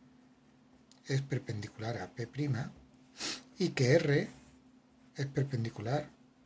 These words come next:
a P, ¿vale? Una recta perpendicular a un plano, sus proyecciones son perpendiculares a las trazas del plano. Mm, ¿el por qué?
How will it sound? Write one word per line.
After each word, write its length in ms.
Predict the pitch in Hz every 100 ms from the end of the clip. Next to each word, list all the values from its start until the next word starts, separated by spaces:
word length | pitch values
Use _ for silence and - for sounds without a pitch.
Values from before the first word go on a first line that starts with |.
| - - _ -
a 100 | -
P, 180 | - - - - - - - - - -
¿vale? 180 | 147 294 - - - - - - - - -
Una 160 | 156
recta 240 | 131 117 -
perpendicular 560 | 120 - 117 117 135
a 60 | 147
un 80 | 143
plano, 300 | 170 190 226
sus 240 | - 135
proyecciones 640 | 135 135 113 110 165 165 147
son 180 | 180
perpendiculares 920 | 180 139 135 113 110 127 160 185 196 - - - - -
a 80 | -
las 200 | 107 -
trazas 460 | - 135 147 - 180 - -
del 120 | 135
plano. 400 | - - - - - - - - - - - - - - - - - - - - -
Mm, 880 | 151 131 120 120 117 117 113 110 113 104 127 - - _ - _ _ _ - - _ - - - - - - _ _ _ _ _ _ - -
¿el 140 | - 131
por 240 | - 110
qué? 260 | - 139